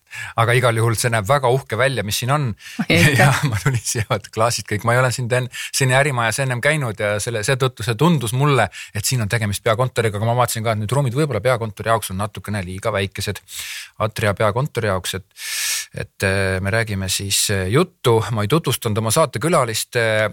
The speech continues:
Speaker 1: Mirjam Endla. Eh, sina oled Atria turundusjuht, jah?
Speaker 2: Jah.
Speaker 1: Atria turundusjuht, et mul on väga hea meel, et sa olid nõus minuga siia podcasti tulema ja, ja jagama, sellepärast et meie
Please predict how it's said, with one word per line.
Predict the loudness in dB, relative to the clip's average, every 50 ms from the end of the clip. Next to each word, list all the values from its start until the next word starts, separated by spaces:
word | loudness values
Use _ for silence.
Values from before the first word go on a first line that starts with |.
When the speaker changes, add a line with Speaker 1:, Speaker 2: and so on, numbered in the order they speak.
| -2
Speaker 1:
Mirjam | -2 0 0 2 2 2 0 0
Endla. | 0 0 0 2 0 0 0 -4 _ _ _ _ -16
Eh, | -12 -12 -10 -10
sina | -8 -6 -4 -4 -2
oled | 0 0
Atria | 0 -2 _ _ -6 -2 -2 0 0 0 -2 -2 -2
turundusjuht, | -2 0 0 0 0 0 -2 -2 0 -2 -2 -2 -2 -2
jah? | 0 0 0 -2 -6 -12 _ 0
Speaker 2:
Jah. | 2 2 2 0 -4 _ _ -2
Speaker 1:
Atria | -2 -2 -2 -2 -6 -8
turundusjuht, | -6 -6 -6 -6 -6 -6 -6 -6 -6 -6 -8 -10 -14 -20
et | -20 -20 _ _ -18 -14 -14 -14 -14 -14 _ -6
mul | -4 -2
on | 0
väga | 0 0 0 2 2
hea | 2 2 2
meel, | 2 2 2 2 0
et | 0 -2 -2
sa | -2 -2
olid | -2 0 2
nõus | 2 2 2 2 0 -2 -4 -2
minuga | -2 -2 0 -2 -2 -4
siia | -2 -2 -2 -2 0
podcasti | 0 0 0 0 -4 -4 -4 -4 -4
tulema | -2 0 2 2 2 0 0
ja, | 0 0 0 0 0 -2 -2
ja | -2 -2 -2 0 0 0
jagama, | 0 0 0 0 -2 -2
sellepärast | -4 -4 -4 -2 -2 -4 -4 -6 -8 -8
et | -6 -4
meie | -2 -2